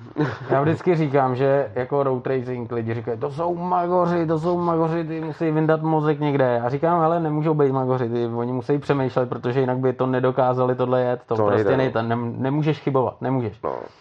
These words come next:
Speaker 1: Jak, jak to děláš? Jak, jak to, jak se na tohle připravuješ? Protože ty tam naložíš takovej rachot, takovej fofr, že si o tom člověk nemůže nechat ani zdát snad.
Speaker 2: Ale je to, jak říkáš, že to máš v tomhle pravdu, že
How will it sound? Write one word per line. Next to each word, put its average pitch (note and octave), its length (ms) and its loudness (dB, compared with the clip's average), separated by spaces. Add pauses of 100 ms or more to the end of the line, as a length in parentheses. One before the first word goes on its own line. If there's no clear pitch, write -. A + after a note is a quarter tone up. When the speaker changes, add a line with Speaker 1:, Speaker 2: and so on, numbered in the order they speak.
(680)
Speaker 1:
Jak, C3+ 220 0
jak C3 160 -2
to E3 120 0
děláš? C3 460 2
Jak, B2+ 220 0
jak C#3+ 260 0
to, F3 80 2 (160)
jak D#3 340 -2
se - 200 -4
na E3 100 0
tohle E3 200 0
připravuješ? D3 540 2
Protože D3 460 2
ty C#3 160 -4
tam D3 500 -2
naložíš C#3+ 540 -2
takovej D3 520 2
rachot, D3 340 0
takovej C#3+ 340 0
fofr, C#3 420 -2 (440)
že B2+ 720 0
si C3 260 -2
o C3 60 0
tom C3 200 -4
člověk C3 260 -2
nemůže B2+ 360 -2
nechat B2+ 280 -2
ani C3+ 220 0
zdát B2+ 360 -2
snad. A2 160 -16 (560)
Speaker 2:
Ale G2 180 2
je B2+ 60 2
to, D3 400 2 (160)
jak C3 140 2
říkáš, A2+ 300 0
že A#2+ 100 -6
to B2 140 -2
máš A#2+ 240 0
v - 40 -18
tomhle B2+ 220 -2
pravdu, A#2+ 480 -2
že A#2 160 -2